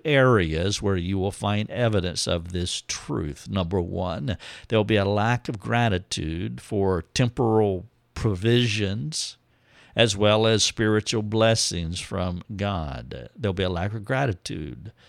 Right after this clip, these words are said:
for what God provides, either in earthly provisions or spiritual blessings. There's a sense of entitlement. And then number two, there will be a temptation to look down on others who are not like them.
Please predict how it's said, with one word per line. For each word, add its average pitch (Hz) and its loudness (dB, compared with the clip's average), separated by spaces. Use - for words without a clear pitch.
for 107 -4
what 101 2
God 98 2
provides, 98 -2
either 95 0
in 87 -4
earthly 101 2
provisions 101 -2
or 110 -6
spiritual 101 -6
blessings. 101 -4
There's 92 -2
a 87 -4
sense 95 -4
of 92 -6
entitlement. - -10
And 123 4
then 120 4
number 110 4
two, 127 0
there 110 0
will 98 0
be 101 0
a 95 2
temptation 98 -6
to - -12
look 87 -6
down 92 -2
on 90 -4
others 98 -2
who 92 -4
are 85 -2
not 90 -4
like 101 -2
them. 78 -2